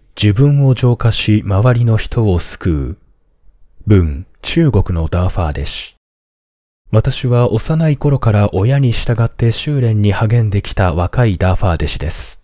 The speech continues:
大人になってから感情からダーファーが素晴らしいと思うだけでなく、理性の視点からもダーファーの良さを理解するようになったため、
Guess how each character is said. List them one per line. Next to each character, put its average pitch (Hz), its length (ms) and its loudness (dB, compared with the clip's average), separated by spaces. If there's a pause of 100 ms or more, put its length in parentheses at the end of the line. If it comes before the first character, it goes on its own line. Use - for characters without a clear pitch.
(380)
大 117 100 4
人 160 260 2
に 156 100 4
な 156 100 4
っ - 40 -4
て 139 120 0
か 113 100 0
ら 85 240 0
感 156 240 2
情 160 200 0
か 156 120 0
ら 147 140 2
ダ 160 160 2
ー - 20 2
フ 107 120 -2
ァ 92 120 2
ー 87 40 -2
が 87 140 0
素 - 160 -6
晴 117 120 2
ら 117 100 2
し 113 220 0
い 98 40 0
と 104 160 -2
思 113 300 0
う 110 80 0
だ 113 140 -2
け 127 100 -2
で 107 140 0
な 113 100 2
く、 90 340 0
理 113 140 4
性 151 280 -2
の 131 120 2
視 - 120 -4
点 135 180 2
か 131 100 0
ら 127 140 2
も 90 240 2
ダ 123 180 0
ー - 20 -2
フ - 100 -2
ァ 101 100 2
ー - 20 2
の 95 160 2
良 104 100 2
さ 113 220 0
を 95 120 2
理 113 120 0
解 117 240 0
す - 180 -4
る 107 120 0
よ 113 180 2
う 101 60 0
に 98 100 2
な 107 120 2
っ - 60 -20
た 101 120 -2
た 98 120 0
め、 95 220 2